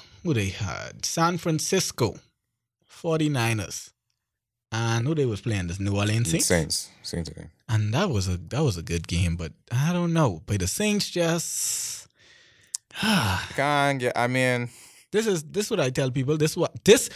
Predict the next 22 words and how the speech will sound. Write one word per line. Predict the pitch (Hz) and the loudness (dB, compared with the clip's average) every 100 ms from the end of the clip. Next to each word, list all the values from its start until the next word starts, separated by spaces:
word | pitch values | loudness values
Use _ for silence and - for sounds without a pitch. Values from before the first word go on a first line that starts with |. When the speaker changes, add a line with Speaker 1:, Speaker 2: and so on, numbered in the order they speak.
| - - | -14 -8
Speaker 1:
see, | - | 0
this | 208 220 | 4 4
is | 202 139 | 2 2
what | 160 190 | 2 2
makes, | 127 147 220 - - - _ _ _ _ _ | 0 0 -2 -10 -12 -14 _ _ _ _ _
this | 151 175 | -4 0
is | 151 | 0
why | 127 117 127 127 | 2 0 0 0
people | 156 139 | 0 0
say | 127 120 | 0 0
rings | 98 101 98 107 | 0 0 0 0
matter. | 110 87 85 - _ _ _ _ _ _ _ _ _ _ _ _ _ 143 | 0 -2 -4 -8 _ _ _ _ _ _ _ _ _ _ _ _ _ -4
Because | 123 127 120 110 - _ _ _ _ _ _ - | 0 2 2 0 -8 _ _ _ _ _ _ -2
Drew | 208 208 | 0 0
Brees | 180 160 160 220 - _ _ _ _ _ - | 2 2 2 -2 -10 _ _ _ _ _ -2
and | 101 | 0
Peyton | 170 156 151 135 | 2 2 0 0
Manning | 110 113 202 247 _ _ - | 0 0 -2 -8 _ _ -6
is | 104 | -4
probably | - 165 147 | -2 0 0
the | 131 98 - | -2 -4 -6
greatest | 113 104 107 117 - | -2 0 0 0 -2